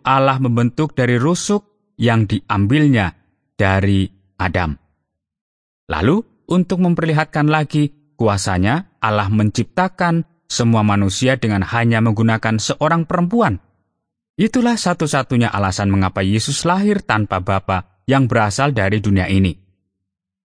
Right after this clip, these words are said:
Sahabat-sahabatku yang budiman, memang benar bahwa Allah Maha Kuasa dan tidak ada yang mustahil baginya.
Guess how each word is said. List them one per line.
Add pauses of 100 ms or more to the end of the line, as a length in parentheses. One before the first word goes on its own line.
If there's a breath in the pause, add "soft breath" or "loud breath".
(140)
Sahabat-sahabatku
yang
budiman, (480)
memang
benar
bahwa
Allah
Maha
Kuasa
dan (160)
tidak
ada
yang
mustahil
baginya.